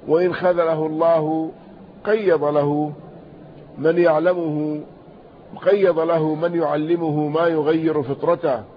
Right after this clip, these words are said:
كما قال صلى الله عليه وسلم: "كل مولود يولد على الفطرة فأبواه يهودانه أو ينصرانه أو يمجسانه".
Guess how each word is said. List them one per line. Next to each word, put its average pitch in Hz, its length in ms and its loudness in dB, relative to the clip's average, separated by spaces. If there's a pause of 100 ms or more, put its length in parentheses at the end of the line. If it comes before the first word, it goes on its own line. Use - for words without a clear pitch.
(640)
كما 156 240 0
قال 156 500 2 (160)
صلى 147 340 -8
الله 147 380 0
عليه 143 400 -2
وسلم: 170 680 -2 (760)
"كل 185 320 2
مولود 151 420 2
يولد 147 480 0
على 135 220 0
الفطرة 147 560 -2 (1000)
فأبواه 143 1000 0
يهودانه 143 1160 -2 (920)
أو 139 120 2
ينصرانه 143 1200 0
أو 147 100 -2
يمجسانه". 127 880 -4